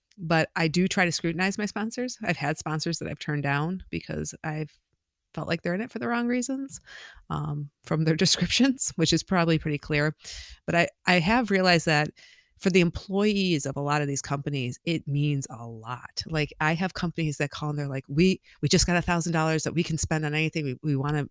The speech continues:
we wanna be at Pride. We wanna have a presence." And so even though for the, for the, you know, the event goer might look like, "Oh, you know, this bank is here. They're just here to capitalize on their, the opportunity."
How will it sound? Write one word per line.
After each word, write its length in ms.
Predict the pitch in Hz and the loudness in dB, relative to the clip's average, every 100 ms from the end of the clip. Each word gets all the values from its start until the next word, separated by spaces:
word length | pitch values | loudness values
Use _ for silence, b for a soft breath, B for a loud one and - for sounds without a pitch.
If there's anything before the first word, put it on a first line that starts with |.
| - | -2
we 60 | |
wanna 220 | 156 160 | 0 2
be 100 | 147 | 0
at 80 | 135 | -2
Pride. 420 | - 170 170 170 - B B | 0 2 4 2 -2 B B
We 60 | 147 | -6
wanna 160 | 135 127 | -4 -4
have 80 | |
a 40 | - | -8
presence." 540 | - 202 185 185 175 B B B B B 175 | -2 0 2 -2 -4 B B B B B 0
And 260 | 165 156 - | 2 0 0
so 260 | - 170 - - - | 2 2 2 -8 -2
even 180 | 226 226 | 4 6
though 100 | 202 | 6
for 240 | - - | 2 -4
the, 240 | 170 156 147 - _ | 0 0 -2 -10 _
for 180 | - 185 | -8 -4
the, 160 | 156 - _ _ _ _ _ _ - _ _ - | -4 -6 _ _ _ _ _ _ -20 _ _ -8
you 160 | 175 | -6
know, 160 | 135 - | -6 -6
the 100 | 180 | -2
event 240 | 175 214 240 | 4 4 4
goer 200 | 202 160 | 2 0
might 200 | 170 151 | 0 -2
look 120 | 160 | -4
like, 140 | 165 - | -4 0
"Oh, 160 | 226 | 2
you 120 | 214 | 4
know, 220 | 175 151 156 | 2 -2 -2
this 140 | 196 185 | -2 0
bank 280 | 196 208 190 | 2 2 0
is 100 | 160 | -2
here. 240 | 147 139 | -2 -2
They're 140 | 151 | 0
just 200 | 160 185 | -2 -2
here 200 | - 170 | -2 -2
to 220 | - - - | -4 -10 -6
capitalize 640 | 185 202 165 143 151 - - | -4 -2 -2 -2 -4 -8 -6
on 220 | 135 151 | -4 -2
their, 240 | 147 143 - _ 160 | 0 0 -2 _ -6
the 120 | 156 | -2
opportunity." 500 | 147 147 240 214 | -2 -2 0 0